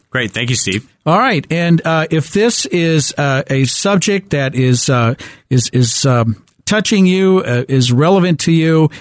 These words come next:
Speaker 2: resonating with you, and you want to learn more about long-term care insurance, call Steve Johnson. Here's his number, nine one three, eight two nine, seven five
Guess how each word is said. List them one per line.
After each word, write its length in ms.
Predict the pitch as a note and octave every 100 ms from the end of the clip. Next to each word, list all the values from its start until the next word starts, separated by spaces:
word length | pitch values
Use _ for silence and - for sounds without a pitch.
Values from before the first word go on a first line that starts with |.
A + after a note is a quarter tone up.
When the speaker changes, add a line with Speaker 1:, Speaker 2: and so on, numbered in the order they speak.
| -
Speaker 2:
resonating 580 | C#3+ D#3+ E3+ D#3+ D#3+ D#3+
with 220 | D3+ C3
you, 280 | D3 D3 D3+
and 180 | B2+ B2+
you 160 | C#3 F3
want 160 | E3
to 60 | D3
learn 300 | D3 C3 B2
more 480 | C3 E3 F#3 F#3 F3+ - - -
about 220 | B2+ C3+
long-term 420 | C3 C3+ - B2+
care 200 | - C3+
insurance, 600 | A2+ - E3 F3 D#3+ - - - _
call 540 | - D#3 D#3+ E3 D#3+ -
Steve 640 | - - D#3 C#3+ C#3+ C#3+ D#3+ -
Johnson. 460 | A#2+ C3 A2 - G#2+
Here's 260 | C#3 D#3
his 140 | C#3 D3
number, 260 | F#3 A3+
nine 300 | G3+ C#3 C3
one 160 | A#2+ A2+
three, 400 | - G3 A3+ A3+ - - _
eight 300 | F3 A3 - - -
two 460 | - G3 G#3 G#3 - D#3
nine, 560 | C#3+ C3 A2+ A2+ C3 - _ -
seven 440 | - F3 F3 F#3+
five 600 | - D3+ C#3 C3 B2+